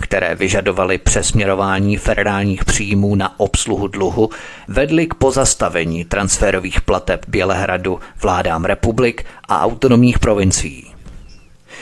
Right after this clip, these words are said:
Jedním šmahem tak reformátoři připravili definitivní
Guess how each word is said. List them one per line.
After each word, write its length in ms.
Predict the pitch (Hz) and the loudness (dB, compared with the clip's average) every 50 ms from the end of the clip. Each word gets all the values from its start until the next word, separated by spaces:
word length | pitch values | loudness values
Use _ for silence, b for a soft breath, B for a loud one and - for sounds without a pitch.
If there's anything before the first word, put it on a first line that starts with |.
| B B B B B B | B B B B B B
Jedním 360 | 123 127 127 151 185 185 160 | 0 2 4 4 6 6 6
šmahem 640 | - - - 143 147 151 139 113 82 78 80 76 - | 4 4 4 4 4 4 2 2 0 0 -2 -6 -2
tak 280 | - 95 87 - - - | -2 -2 -2 -2 -6 -8
reformátoři 960 | - 95 92 - - 107 98 - 98 95 190 196 - - 101 - 117 117 117 - - | -6 -6 -4 0 0 0 2 2 2 2 0 0 0 0 0 2 2 0 0 0 -2
připravili 720 | - - 131 127 - - 131 131 135 147 147 143 151 143 | 0 2 2 0 0 -2 -2 -2 0 0 2 2 2 2
definitivní 800 | 131 131 123 - 131 131 131 127 - 139 127 120 131 131 127 | 2 0 0 2 2 2 2 2 2 0 2 4 4 4 4